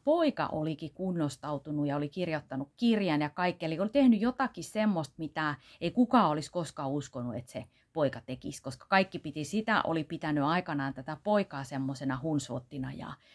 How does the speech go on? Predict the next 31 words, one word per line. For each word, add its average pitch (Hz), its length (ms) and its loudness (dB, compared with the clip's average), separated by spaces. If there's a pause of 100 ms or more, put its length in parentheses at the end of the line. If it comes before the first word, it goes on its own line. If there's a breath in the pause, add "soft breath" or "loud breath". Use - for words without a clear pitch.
(260 soft breath)
hulivilinä 139 680 2
ja 104 100 -4
että 135 120 -8
siitä 131 220 -6
ei 139 120 -6
ole 120 80 0
mihinkään 131 560 -2
ja, 131 120 -2 (400 soft breath)
ja 139 140 -4
näin, 131 300 -6 (180)
kun 135 80 -10
se - 80 -4
oli 147 200 0
niin 160 200 2
semmonen 131 580 -4 (600)
vastaan 135 480 -2
kaikki 123 440 -8
ihmisten, - 520 -6 (400)
ää, 127 800 -4
kontrolli 127 640 -2
ja 139 140 -2
neuvoja 147 460 -2
ja 147 80 -8
muita. 135 420 -2 (640 soft breath)
Ja, 151 380 2
mutta 170 260 -2
tarvittiin 269 720 2
joku 247 300 2
tämmönen 160 680 4 (460 soft breath)
aito 285 560 6
ihminen, 226 680 2